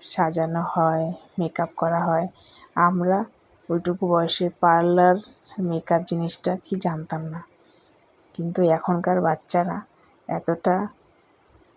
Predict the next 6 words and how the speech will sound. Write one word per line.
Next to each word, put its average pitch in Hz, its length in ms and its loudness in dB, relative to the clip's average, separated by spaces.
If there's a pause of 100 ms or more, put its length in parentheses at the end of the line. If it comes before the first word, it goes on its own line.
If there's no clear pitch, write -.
(800)
মানে 165 340 -10 (1500)
জেনে 175 260 0
যায় 180 300 4 (540)
যে 175 260 0 (580)
মেকআপ, 180 380 0 (100)
পার্লার 165 380 0